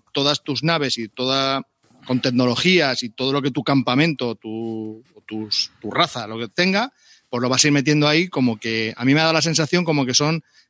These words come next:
reglas o cosas que van a ir cambiando, que se van a-, acumulando a lo que, a lo que ya tienes. Entonces,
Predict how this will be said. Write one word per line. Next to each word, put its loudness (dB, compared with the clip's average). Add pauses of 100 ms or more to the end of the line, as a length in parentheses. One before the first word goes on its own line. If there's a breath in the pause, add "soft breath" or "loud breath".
reglas 2
o -2
cosas 0
que -2
van 2
a 2
ir -4
cambiando, 2
que -4
se 0
van -2
a-, -2
acumulando 2
a -2
lo -2
que, -4
a -2
lo 0
que 0
ya 2
tienes. -10 (640)
Entonces, -2